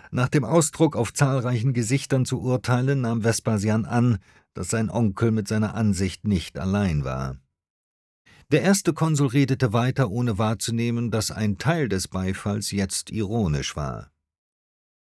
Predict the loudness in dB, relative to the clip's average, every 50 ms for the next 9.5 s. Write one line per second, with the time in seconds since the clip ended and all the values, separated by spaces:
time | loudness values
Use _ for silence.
0 | _ _ _ _ _ _ _ _ 2 4 4 4 4 6 6 6 8 8 8 8
1 | 8 8 8 8 8 8 8 8 8 8 8 6 8 8 8 8 8 8 8 8
2 | 8 8 8 8 8 6 4 4 4 4 4 4 4 4 2 2 2 2 2 2
3 | 4 4 4 6 8 8 8 8 8 6 6 4 0 -10 -20 _ -20 -20 -20 -6
4 | 2 4 6 6 6 4 2 2 2 2 4 4 4 6 6 8 10 10 8 8
5 | 6 4 6 6 8 8 8 6 6 4 2 4 6 8 8 8 8 6 0 0
6 | 2 2 2 2 2 2 4 4 4 4 4 2 0 -2 -4 -8 _ _ _ _
7 | _ _ _ _ _ _ 6 6 8 8 6 4 6 6 6 8 10 8 8 8
8 | 6 4 4 4 4 6 8 10 8 8 8 6 8 10 10 10 10 8 6 4
9 | 2 0 0 -2 -6 -8 -10 -12 -14 -20